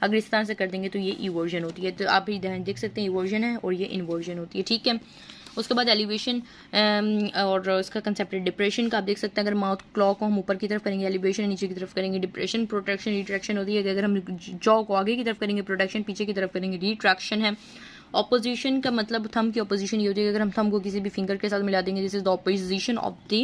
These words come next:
thumb, इसे हम opposition of the thumb कहते हैं। और ये जो opposition and reposition की मूवमेंट्स होती है सिर्फ हैंड तक लिमिटेड होती है और ये हमारे पास carpometacarpal joint of the thumb पर हो रही होती है। मिसाल के तौर पर ये थंब है ना,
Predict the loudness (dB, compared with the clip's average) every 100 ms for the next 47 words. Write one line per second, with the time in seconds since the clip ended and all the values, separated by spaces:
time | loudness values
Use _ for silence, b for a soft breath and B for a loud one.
0 | 0 B B B B -2 0 2 0 0
1 | 0 0 0 0 0 0 0 0 -2 0
2 | 0 0 2 4 4 4 2 0 0 0
3 | 0 0 2 0 0 -2 0 2 2 0
4 | -2 -2 -4 -2 -2 -4 -2 -4 -2 -2
5 | 0 0 0 2 2 2 2 0 B B
6 | B 2 4 4 2 0 -2 2 2 2
7 | 0 -2 0 0 0 0 -4 B B -2
8 | 4 4 4 0 0 0 2 2 2 2
9 | 0 0 -2 0 0 2 0 0 2 2
10 | 2 2